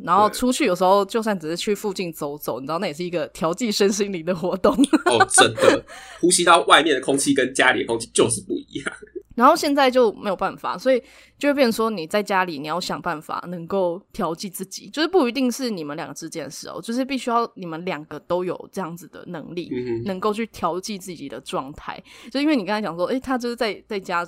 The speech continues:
Speaker 1: 工作就是很闲啊，然后
Speaker 2: 嗯。
Speaker 1: 或者是开始觉得，诶，好像应该要跟别人交流，
Speaker 2: 嗯。
Speaker 1: 就是这时候如果有一方是比较焦虑的，这时候就，这，就会传给另一方。
Speaker 2: 嗯，嗯，嗯。
Speaker 1: 就有时候那个情绪就是会，会，会蔓延，有时候那个焦虑可能就会变成，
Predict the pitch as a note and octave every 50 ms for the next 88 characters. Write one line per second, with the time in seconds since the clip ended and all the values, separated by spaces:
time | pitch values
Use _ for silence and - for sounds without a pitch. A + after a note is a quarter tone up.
0 | - - - E3 E3+ F3 F#3 E3+ D#3 D#3+ E3+ F3 F#3 E3+ - - - - - D3
1 | - - - - - - - D3+ D3+ D#3 - - A2+ G#2 - _ _ - - B3+
2 | A3+ G3 F#3 - A#3 A3 G#3 - - A#3 A3 G#3 F#3 - - D#3 C#3+ D#3 D#3 D#3
3 | D3 - _ - G#3 G#3 - G3+ E3+ - G3+ G#3 G#3 F#3+ F#3+ F#3 F#3+ F#3+ F#3+ F3+
4 | - - G3+ F#3+ G3 F3+ F#3 E3 D3 C3+ C#3 D#3 E3+ - F3 D3+ D#3 D#3+ - E2
5 | G#2+ - F#3+ A#2+ - - - C4+ D4 C#4+ F4+ C#4 - G3+ G3+ A3+ A3 G#3 F#3 F#3
6 | F#3 F3 D3 C3 - - - D#3 C#3+ D#3+ F#3+ - G#3 F#3+ G3 - - G3 - D3+
7 | C3+ E3+ F3 E3 - - - F#3 E3+ D#3+ E3+ F3+ E3+ - - D3 D#3 D3+ - A#2+
8 | C3 E3 F#3+ G3+ - - G#3 G#3 - - G#3+ G#3+ G3+ - - F3 C#3+ D#3 D#3 -
9 | - - _ _ _ - F3 E3 E3 D3+ D#3 _ - - - - A#2+ A2+ G2+ -
10 | - - - - G2+ F#2 - - - - - - - - D#4 D4 A#3 F3+ G3+ G#3+
11 | A#3 A#3 G#3+ - - - F#3 E3 F3+ - - A3 G3+ G#3 G3+ G#3+ G#3 G#3+ A3 G3
12 | F3 - - - G#3+ F3+ F3 A#3 G#3 F#3+ G#3+ G#3+ F3 D3 D3 C#3 G2+ - D#3 D#3+
13 | E3+ F3 G#3 A#3 A3+ G#3 - - F#3+ F#3 G3 G3+ F3+ E3+ C#3+ D#3 F3 F3 D#3+ F3+
14 | E3 - D3 C3+ -